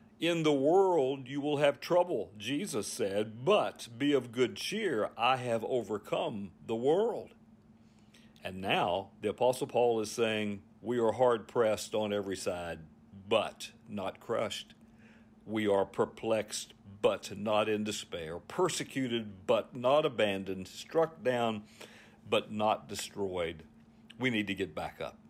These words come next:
The second thing Paul says to these Christians is we need to love the Lord more than life itself. We need to love the Lord more than life itself.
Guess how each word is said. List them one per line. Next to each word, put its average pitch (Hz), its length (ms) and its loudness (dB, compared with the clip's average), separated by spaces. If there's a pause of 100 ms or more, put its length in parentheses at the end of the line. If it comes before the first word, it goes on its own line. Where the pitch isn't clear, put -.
(1080)
The 139 80 0
second 208 380 2
thing 123 220 0
Paul 107 280 0
says 107 500 0
to 113 140 -6
these 104 240 -8
Christians 101 560 -6
is 107 220 -2
we 139 160 -4
need 147 200 0
to 110 80 2
love 123 360 2
the 113 80 0
Lord 117 360 2
more 110 280 2
than 104 160 -2
life 104 320 2
itself. 87 560 -8 (2000)
We 131 140 0
need 120 260 0
to 101 80 2
love 110 280 4
the 120 120 0
Lord 92 400 -2
more 95 320 0
than 87 160 -6
life 90 360 -4
itself. - 680 -10